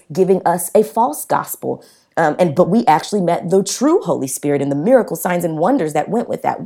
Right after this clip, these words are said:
A lot of individuals need to know the story of all of the oppression and the systems and patterns so that we can actually see the systems and patterns still at play today. But many people don't think it even exists because they don't see yesterday's part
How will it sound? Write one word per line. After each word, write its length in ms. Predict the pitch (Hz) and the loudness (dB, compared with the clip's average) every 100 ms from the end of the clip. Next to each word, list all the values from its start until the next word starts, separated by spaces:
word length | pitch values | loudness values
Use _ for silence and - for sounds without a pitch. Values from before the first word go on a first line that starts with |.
| - - - | -16 -20 -6
A 100 | - | 0
lot 220 | 185 180 240 | 2 2 2
of 80 | 247 | 2
individuals 480 | 220 190 220 220 202 | 2 2 0 0 0
need 180 | 214 - | 0 0
to 80 | 214 | 0
know 200 | 208 208 | 2 2
the 100 | 196 | 0
story 560 | - - 214 214 214 214 _ _ | -4 -2 0 0 -2 -6 _ _
of 260 | - 220 - _ | 0 0 -2 _
all 340 | - - 254 254 | -2 2 4 6
of 160 | 208 | 4
the 140 | 185 233 | 2 0
oppression 560 | 208 - 214 202 226 214 | 0 -2 -10 -8 -6 -2
and 160 | 202 180 | -2 -2
the 80 | |
systems 800 | 185 - - 262 240 - 226 214 | -4 -6 -4 -4 -6 -4 -4 -4
and 260 | 208 151 151 | -4 -6 -6
patterns 560 | - 208 233 190 160 - - - | -10 -6 -4 -2 -4 -8 -20 -4
so 100 | 202 | 0
that 140 | 196 | 2
we 100 | 185 | 0
can 180 | - 196 - | -4 -6 -8
actually 380 | 185 - 196 | -12 -10 -8
see 160 | 180 190 | -6 -6
the 100 | 160 | -8
systems 460 | 160 202 185 180 175 | -8 -8 -8 -8 -8
and 100 | 160 | -10
patterns 360 | - 165 160 | -10 -8 -8
still 160 | - - | -6 -8
at 100 | - | -8
play 180 | - 151 | -8 -10
today. 520 | - 143 196 190 - _ _ | -10 -12 -12 -12 -18 _ _
But 120 | - | -8
many 220 | 127 175 202 | -4 -4 -4
people 240 | 180 170 | -4 -4
don't 240 | 151 - | -4 -6
think 160 | 156 147 | -10 -8
it 80 | - | -8
even 240 | 147 143 | -6 -6
exists 840 | 143 131 147 185 226 - - - - _ _ _ - | -8 -8 -6 -6 -8 -16 -16 -18 -18 _ _ _ -12
because 260 | - 160 147 | -6 -4 -2
they 100 | 151 | -2
don't 220 | 151 143 | -2 -6
see 180 | - 156 | -6 -6
yesterday's 640 | 139 160 - 143 147 139 | -6 -8 -8 -8 -8 -8
part 520 | - - 165 226 - | -12 -12 -12 -12 -18